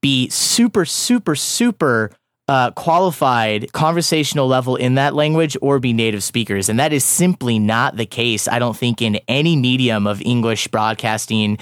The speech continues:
anything here in Korea. Um, Marie, I, I'll give you one final comment here since you've, uh, since you've been pushed out maybe by the loud, uh, loud guys on the panel. Um, <laughs> anything else, uh, that, that you've noticed about this?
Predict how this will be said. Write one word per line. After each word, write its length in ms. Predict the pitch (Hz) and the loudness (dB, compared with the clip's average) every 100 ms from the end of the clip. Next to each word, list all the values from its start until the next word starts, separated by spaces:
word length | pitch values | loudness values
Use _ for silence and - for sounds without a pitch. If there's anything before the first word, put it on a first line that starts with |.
| - - | -10 -8
anything 480 | 120 127 120 110 101 | -2 0 0 -2 -2
here 200 | 107 98 | -2 -2
in 120 | 92 | -4
Korea. 380 | - 101 98 92 - - - | -4 -2 -2 -6 -10 -16 -4
Um, 260 | - 123 113 | 0 0 0
Marie, 360 | 151 170 202 185 | 2 4 4 4
I, 160 | 151 156 | 4 2
I'll 220 | 151 160 | 2 2
give 180 | 156 185 | 2 2
you 120 | 175 | 2
one 160 | 151 165 | 2 0
final 320 | - 160 147 | 0 2 2
comment 420 | 135 143 147 139 | 0 0 2 2
here 180 | 139 127 | 2 0
since 260 | 120 127 - | 0 -2 0
you've, 240 | 131 120 | -2 2
uh, 240 | 127 120 110 _ _ - | 2 2 -2 _ _ -6
since 180 | 127 | -2
you've 120 | 131 135 | 2 4
been 160 | 127 | 4
pushed 280 | 190 185 - | 4 2 2
out 260 | 156 147 139 | 4 4 2
maybe 280 | 139 135 | 2 2
by 160 | 131 127 | 2 2
the 100 | 123 | 2
loud, 320 | 127 127 127 | 2 2 2
uh, 200 | 120 113 - _ - | 0 -2 -6 _ -2
loud 260 | 135 135 139 | 2 2 2
guys 280 | 131 120 | 2 2
on 160 | 120 117 | 0 0
the 100 | 110 | -2
panel. 460 | 127 117 113 107 - - | 0 0 0 -2 -6 -4
Um, 340 | 180 123 120 - | 0 2 0 0
<laughs> 40 | |
anything 400 | 175 202 214 190 | 0 2 2 2
else, 300 | 185 202 - | 2 2 2
uh, 280 | 165 143 139 | 2 2 2
that, 300 | 147 147 - | 2 0 0
that 140 | 151 143 | -2 0
you've 160 | 147 | 0
noticed 340 | 147 156 160 175 | 2 2 0 0
about 280 | 160 160 | 0 0
this? 360 | 190 196 - | -2 -2 -6